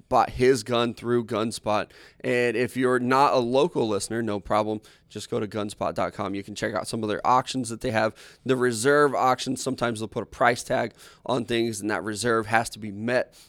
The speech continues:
But they do have a lot of no reserve auctions too. I was scrolling through their website yesterday when Mike was on with us,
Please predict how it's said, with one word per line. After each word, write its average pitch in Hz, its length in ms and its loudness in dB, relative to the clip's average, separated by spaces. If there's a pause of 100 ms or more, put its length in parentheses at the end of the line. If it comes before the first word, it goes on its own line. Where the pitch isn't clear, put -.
(140)
But 120 120 0
they 127 80 2
do 143 160 2
have 131 120 4
a 123 40 2
lot 120 180 6
of 113 80 0
no 120 300 4
reserve 107 580 2 (360)
auctions 117 520 0
too. 117 220 2
I 113 140 6
was 123 120 0
scrolling 120 500 0
through 120 180 -2
their 113 100 0
website 110 380 0
yesterday 107 400 -2
when 104 160 0
Mike 110 240 -4
was 107 140 -6
on 107 200 -2
with 113 200 -6
us, 113 200 -4